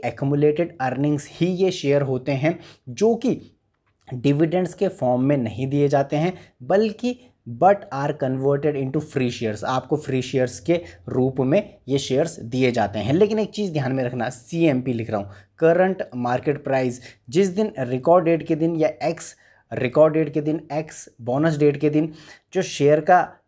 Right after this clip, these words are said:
शेयर प्राइस होता है वो भी सेम रेशियो में डिक्रीज हो जाता है। ये आप लोगों को ध्यान में रखने वाली बात है। बाद में कई सारे व्यूअर्स कहते हैं कि हम लोग फंस गए, तो आपको ये ध्यान में रखना चाहिए, जिस रेशियो में बोनस मिलता है या स्प्लिट मिलता है,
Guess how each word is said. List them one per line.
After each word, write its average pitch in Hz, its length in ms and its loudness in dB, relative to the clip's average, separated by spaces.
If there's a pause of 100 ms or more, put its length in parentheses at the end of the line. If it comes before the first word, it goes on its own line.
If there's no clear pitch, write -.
शेयर 139 280 0
प्राइस 160 340 2
होता 135 220 0
है 143 340 -2
वो 135 200 0
भी 180 160 -2
सेम 151 440 0
रेशियो 135 480 0
में 147 260 0
डिक्रीज 131 560 -4 (300)
हो 120 120 -2
जाता 131 300 2
है। 143 200 2
ये 135 180 2
आप 127 260 0
लोगों 123 220 -2
को 131 140 -4
ध्यान 120 260 -6
में 120 140 -4
रखने 123 340 -4
वाली 123 340 -2 (260)
बात 123 280 2
है। 175 140 -2 (260)
बाद 139 240 2
में 170 160 -2
कई 165 160 2
सारे 165 200 0
व्यूअर्स 139 360 0
कहते 131 240 -2
हैं 139 80 -2
कि 143 60 -4
हम 120 200 -4
लोग 127 180 -4
फंस 123 220 -4
गए, 139 100 0
तो 165 100 0
आपको 190 280 4
ये 220 60 4
ध्यान 143 200 0
में 151 120 2
रखना 135 220 -2
चाहिए, 123 260 -4 (260)
जिस 170 240 -2
रेशियो 151 540 0
में 151 220 0
बोनस 127 460 0 (320)
मिलता 113 440 2
है 143 180 2
या 151 220 4
स्प्लिट 131 320 -8
मिलता 123 320 -2
है, 147 200 -2